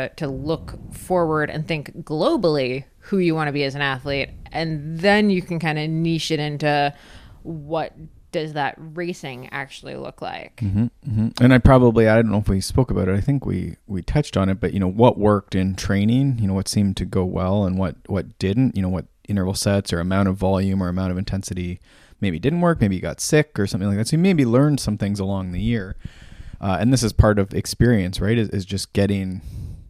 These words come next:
Speaker 2: learning about yourself, really, right? That's why we, we do this, is to learn, you know, and again, become the best cyclist we can be. So I think that, that aligns really well.
Speaker 1: Yeah, and you've been talking a lot about sort of visions and mission statements lately. And I think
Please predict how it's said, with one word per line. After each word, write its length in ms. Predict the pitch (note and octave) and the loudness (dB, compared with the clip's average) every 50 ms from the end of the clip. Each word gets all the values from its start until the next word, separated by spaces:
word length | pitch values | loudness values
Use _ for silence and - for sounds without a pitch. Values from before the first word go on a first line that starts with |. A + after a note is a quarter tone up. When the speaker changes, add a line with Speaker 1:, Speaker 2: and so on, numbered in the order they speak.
| _ _ _ - _ _ | _ _ _ -20 _ _
Speaker 2:
learning 260 | A2 A#2 C#3+ D#3 A#2 | 6 6 6 6 4
about 220 | F#2 F2 F#2 E2 C#2 | 2 0 -2 -4 -4
yourself, 360 | E2+ - - - - - - | -4 -6 -6 -6 -6 -4 -2
really, 260 | G2 A#2 G#2+ E2 E2+ | 0 0 0 0 -2
right? 180 | F2 G2+ A2+ A2 | -2 -2 -2 -2
That's 160 | - G2+ - | -2 -4 -2
why 100 | G2+ F#2 | -2 -2
we, 240 | F2+ F#2 F2 F2 F#2+ | -2 -2 -4 -4 -6
we 160 | - F#2+ G2 | -4 -4 -4
do 140 | F#2 F#2+ G#2+ | -2 0 0
this, 220 | A2 F2 F2 - E2+ | 0 0 -2 -4 -8
is 80 | F#2 - | -8 -6
to 160 | - F2+ E2 | -6 -4 -4
learn, 440 | F#2+ F#2+ F#2 F#2 F#2 F#2 F#2+ F#2 - | -2 -2 -2 -2 -4 -4 -6 -8 -6
you 60 | F#2 F2+ | -6 -4
know, 100 | F2+ F#2+ | -4 -4
and 240 | F#2 - - G2 | -2 -2 -2 -2
again, 220 | F#2+ F#2+ G#2 G2+ F#2 | -2 -2 -2 -2 -2
become 400 | F2 F2 - - G2 F#2+ F#2+ F#2+ | -4 -4 -2 0 0 0 0 -2
the 80 | F#2+ | -2
best 260 | F2 - F#2 F2+ - - | -2 -2 -2 -2 -2 -4
cyclist 400 | - F#2 - - F#2 F#2 - - | -4 -4 -4 -4 -8 -8 -4 -4
we 100 | E2+ F2 | -4 -4
can 200 | - F2 F2 F2+ | -4 -4 -4 -4
be. 160 | F#2+ F#2 E2 | -6 -6 -6
So 140 | - - - | -8 -8 -8
I 40 | G2 | -6
think 160 | - F#2+ F#2 | -6 -6 -6
that, 180 | F#2 F#2 - - _ | -6 -10 -10 -10 _
that 160 | - F2+ E2+ | -10 -8 -8
aligns 360 | F2+ F2+ F#2 F2+ F2 F#2 - | -8 -8 -8 -8 -8 -8 -8
really 180 | F2 E2 D#2+ D2 | -8 -8 -6 -8
well. 260 | E2 F2 F2+ F#2 - - _ _ - - - - - - - _ | -8 -8 -8 -10 -12 -14 _ _ -6 -4 -4 -4 -4 -16 -20 _
Speaker 1:
Yeah, 240 | G#3 F#3 E3 D#3+ - | -8 -6 -6 -6 -6
and 260 | - F3+ F3+ F3 E3+ - | -8 -10 -12 -12 -12 -12
you've 260 | F#3 F#3 A3 A#3 G3 | -8 -8 -8 -6 -6
been 100 | G#3 G3 | -6 -8
talking 360 | G3 F#3+ E3+ F#3 E3 D3 F2 | -8 -8 -8 -10 -12 -12 -12
a 80 | - D#3+ | -12 -8
lot 180 | E3 D#3+ D#3 | -6 -6 -6
about 320 | D#3 D3+ D#3 D3 - - - | -6 -6 -6 -8 -8 -8 -10
sort 160 | - F3+ E3+ | -12 -10 -10
of 120 | D#3 D#3 | -10 -10
visions 480 | D3 F#3 F#3 F#3 E3+ F3 E3+ E3+ E3 D3+ | -8 -8 -8 -6 -6 -8 -8 -8 -10 -10
and 160 | D3+ D#3+ D#3+ | -12 -12 -12
mission 300 | E3+ F3+ - G3 F3 E3 | -12 -10 -10 -12 -12 -12
statements 520 | D#3 - - D#3 A#2+ C3+ D3+ D#3 D3+ - | -14 -12 -12 -12 -10 -10 -14 -16 -16 -14
lately. 340 | D#3+ D#3+ D#3 - C3+ D3+ E3 | -12 -12 -12 -12 -10 -12 -10
And 140 | - D3 F3+ | -10 -12 -12
I 100 | A3 D4 | -14 -14
think 360 | - - B4+ A4+ G4 - _ | -12 -12 -12 -10 -12 -14 _